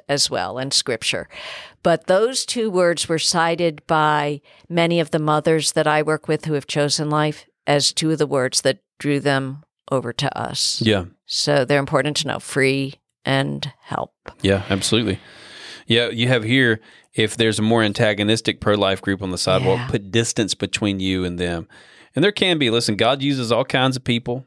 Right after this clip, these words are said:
Speaker 1: Mm-hmm.
Speaker 2: Um, and there are people that are out there doing things that are not necessarily the love life way.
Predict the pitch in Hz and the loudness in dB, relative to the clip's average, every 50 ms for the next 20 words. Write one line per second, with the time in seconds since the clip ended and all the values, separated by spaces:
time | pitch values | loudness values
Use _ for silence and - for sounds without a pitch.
0 | _ _ - 147 147 135 123 98 92 90 82 78 - 104 101 98 104 107 113 110 | _ _ -12 -10 -8 -6 -4 -4 -4 -4 -4 -6 -8 -6 -2 0 2 2 2 2
1 | - 127 117 113 120 120 117 113 113 107 110 110 - 117 117 113 113 117 104 90 | 0 -2 -2 -2 0 0 0 2 2 2 2 0 2 2 2 4 4 2 0 0
2 | 87 107 110 113 113 110 110 107 - 120 113 113 113 110 104 104 95 98 90 87 | -2 0 2 2 0 0 -2 -2 0 0 2 2 0 -2 -4 -4 -4 -4 -4 -4
3 | 92 95 107 98 - 110 107 - - 113 - - 113 110 110 104 104 104 101 - | -2 -2 -2 -2 0 -2 -4 -2 -2 -4 -2 0 0 2 2 0 0 -2 -4 -6
4 | 85 95 98 98 104 107 107 98 110 107 107 110 104 - - 101 104 107 123 143 | -8 -8 -4 -2 0 -2 0 0 0 2 2 2 0 -2 0 2 2 4 2 2
5 | 147 | 0